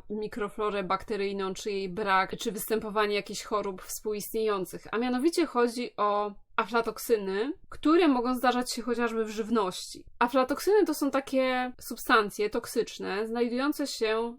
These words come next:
w zarodnikach niektórych pleśni. Szczególnie znany tutaj jest kropidlak czarny czy kropidlak żółty. W ich zarodnikach właśnie te aflatoksyny występują. I to są substancje, które są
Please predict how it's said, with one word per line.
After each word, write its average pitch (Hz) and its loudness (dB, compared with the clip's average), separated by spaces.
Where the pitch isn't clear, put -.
w 214 -10
zarodnikach 220 -2
niektórych 208 -4
pleśni. 208 -4
Szczególnie 269 4
znany 247 4
tutaj 220 0
jest 214 2
kropidlak 208 -2
czarny 254 2
czy 220 -8
kropidlak 190 -6
żółty. 226 0
W - -14
ich 233 -2
zarodnikach 220 0
właśnie 208 -2
te 202 -4
aflatoksyny - -4
występują. 196 -4
I 240 -4
to 311 6
są 370 6
substancje, 254 2
które 226 -2
są 208 -2